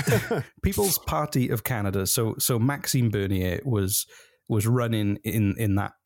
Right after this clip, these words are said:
uh, in that kind of riding, and he, I think he, he thought he was in with a shot 'cause he'd won there in the past, and he was a, he's a big personality nationally in Canadian conservative politics. So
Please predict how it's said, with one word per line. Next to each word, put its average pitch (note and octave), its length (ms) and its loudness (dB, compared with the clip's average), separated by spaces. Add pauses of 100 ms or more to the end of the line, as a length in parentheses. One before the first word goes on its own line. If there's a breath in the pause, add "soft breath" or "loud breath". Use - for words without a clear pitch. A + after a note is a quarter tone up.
uh, F#2 240 -2 (300)
in G#2+ 100 0
that G2 220 -4
kind G#2 160 -2
of G2 100 0
riding, G2+ 640 -2 (140)
and G#2 400 -2
he, A2 440 0 (680 loud breath)
I - 40 -6
think D3+ 140 0
he, D#3+ 160 2
he C#3+ 60 -2
thought D#3 240 -2
he C#3 80 2
was B2+ 100 2
in B2+ 100 2
with A2 120 0
a G#2 40 0
shot - 360 -2
'cause G#2+ 120 -2
he'd G#2+ 140 2
won A#2 180 0
there A2 120 2
in G#2 100 2
the G2 80 0
past, F#2+ 420 -4
and G2 140 0
he G2+ 100 2
was G2+ 120 2
a, F#2+ 60 0 (180)
he's A2 160 2
a G#2+ 40 0
big A#2 240 -4
personality G2 760 0
nationally F#2 680 0
in F#2 200 -2
Canadian F#2 680 -2
conservative F#2 580 -4
politics. - 600 -6
So F#2+ 380 -2